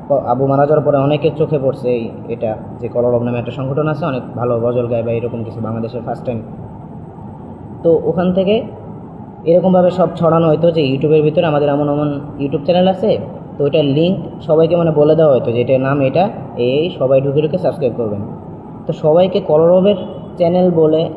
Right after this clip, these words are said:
সাবস্ক্রাইব করানো হয়েছে। কলরবের চ্যানেলও ছিল, কিন্তু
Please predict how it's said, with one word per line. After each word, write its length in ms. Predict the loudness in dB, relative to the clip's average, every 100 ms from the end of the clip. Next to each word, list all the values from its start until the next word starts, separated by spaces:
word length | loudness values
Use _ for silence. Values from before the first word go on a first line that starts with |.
| -8
সাবস্ক্রাইব 340 | -6 0 2
করানো 240 | 4 2 2
হয়েছে। 280 | 0 -2 -4 -6 -12 -16 -6 2
কলরবের 340 | 4 6 4 2
চ্যানেলও 300 | 4 4 2
ছিল, 240 | 0 -2 -2 -4 -10
কিন্তু 180 | -4 -4